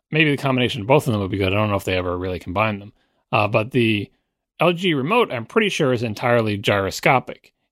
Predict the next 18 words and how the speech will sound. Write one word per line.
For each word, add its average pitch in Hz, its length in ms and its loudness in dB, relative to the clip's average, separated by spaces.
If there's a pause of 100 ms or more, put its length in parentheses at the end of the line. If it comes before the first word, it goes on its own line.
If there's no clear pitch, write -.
(180)
in 107 300 2
that 104 240 2
I 104 100 -4
don't 135 160 0
think 147 140 0
there's 123 120 2
any 120 140 2
sort 110 180 0
of 95 60 -6
sensor 113 460 0
bar 95 600 0 (200)
thing 107 420 2
on 113 160 -2
the 101 80 -2
television 104 520 0
talking 117 380 2
to 113 220 2
it. 110 160 -4